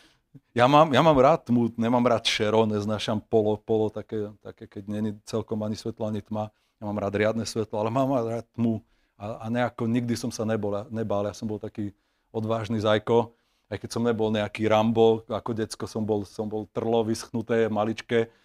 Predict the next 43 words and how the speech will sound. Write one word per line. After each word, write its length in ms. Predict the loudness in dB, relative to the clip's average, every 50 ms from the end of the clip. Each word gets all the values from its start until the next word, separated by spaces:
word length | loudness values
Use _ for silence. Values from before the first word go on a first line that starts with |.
| _ _ _ _ _ _ _
Ale 560 | -8 -6 -4 -2 0 0 2 2 2 2 2 0 -4 -10 -16 -20 -12 -2
väčší 320 | 0 0 0 0 -2 -6
chalani, 480 | -4 0 4 4 6 6 4 4 2 2
moji 240 | 2 2 2 0 0
spolužiaci, 480 | -2 -4 -2 -2 0 0 -2 -2 -4
kamaráti, 480 | -4 -4 -2 0 0 0 0 -2 -4 -6
ktorí 240 | -6 -4 -2 -2 -2
boli 240 | -2 -4 -4 -4
takí, 320 | -6 -8 -6 -4 -4 -4 -4
takí 320 | -4 -8 -8 -8 -8 -8
chlapi, 400 | -4 -2 -2 -2 0 -2 -4 -6
oni 160 | -4 -4 -4
sa 160 | -4 -2 -2 -2
báli. 400 | 0 2 2 2 2 0 -4 -12 _ _ _ _
A 80 | -20 -10
báli 160 | -8 -6 -6
sa 240 | -6 -6 -4 -4 -4
ísť 80 | -4 -4
do 160 | -4 -4 -2
hory 240 | -2 0 0 -2 -2
v 80 | -4
noci, 240 | -6 -8 -6 -8 -8
ja 80 | -8 -8
som 80 | -10
sa 160 | -12 -12 -10
nebál. 320 | -10 -8 -6 -6 -6 -6 -8 _ _ _ _ _ _
Tam 80 | -10 -10 -8
som 80 | -10 -10
si 160 | -6 -4 -2
uvedomil, 320 | 0 0 0 0 0 -2 -4
aha, 400 | -4 -6 -4 -2 -2 -2 -2 -4
asi 160 | -4 -6 -6
to 160 | -4 -6 -6
celkom 320 | -4 -6 -8 -6 -6 -4
nebude 320 | -4 -4 -2 0 2 2 4
už. 320 | 4 2 0 -4 -8 _ _ _ _ _ _ _ _ _ _ _ _ _ _ _ _ _ _ _
Tým 160 | _ 4 4
som 240 | 4 4 4 2 4
chcel 160 | 6 4 4
povedať, 400 | 6 8 8 8 8 8 6 6
že 80 | 4 2
som 80 | 2
celkom 480 | 4 4 4 4 6 6 6 6 6